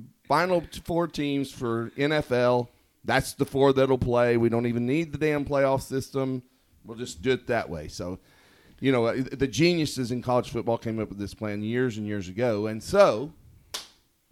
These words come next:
we're gonna go together today and just go, "If we would have picked our final four," and we're gonna s-, Jacob, Kevin, and me, we wrote down, independent from each other, what our final four teams would have been, just to see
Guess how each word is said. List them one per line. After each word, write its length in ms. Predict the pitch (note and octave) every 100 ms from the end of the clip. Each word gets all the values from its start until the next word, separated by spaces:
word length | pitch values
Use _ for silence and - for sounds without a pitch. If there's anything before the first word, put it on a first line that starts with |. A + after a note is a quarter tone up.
| _ - _ -
we're 160 | G#2 C3
gonna 160 | C#3
go 180 | B2 C#3+
together 400 | B2+ A2 C3+ B2+
today 460 | A2+ G#2+ B2+ A#2 G#2+
and 140 | G#2+
just 200 | A2+ -
go, 220 | A#2+ A2+
"If 160 | G#2+ G#2+
we 420 | D3+ G#3+ F#3 D3
would 200 | A#2 A#2+
have 160 | A2 -
picked 260 | B2+ -
our 240 | A#2 A#2 A2+
final 440 | - F#2+ F#2+ F2+ -
four," 380 | F#2 F2 F2+ E2+ _
and 140 | G#2
we're 80 | A2
gonna 160 | A#2 A2+
s-, 180 | G#2+ - _
Jacob, 460 | F#2 B2+ C3+ C3+ C3 - _ _ _ _ _ _
Kevin, 440 | - C3+ C3+ C3+ B2+
and 200 | A#2 A#2
me, 240 | A#2+ A#2+
we 220 | A#2 C#3+
wrote 300 | C3+ C3+ A#2+
down, 540 | A#2+ B2+ B2+ B2+ B2+ -
independent 500 | B2 D3 C#3+ D3 C3
from 140 | C3 C3+
each 220 | C3 B2+
other, 200 | A#2 A#2
what 240 | A2+ A#2 -
our 180 | A#2 B2
final 380 | A#2+ A2+ A#2
four 240 | A2+ G#2+ A2
teams 400 | - A2 G#2+ G2
would 140 | G2+
have 160 | G2+ F2+
been, 260 | G2+ G#2
just 300 | G2+ D#3 -
to 80 | -
see 540 | - D3+ C3 A2 A2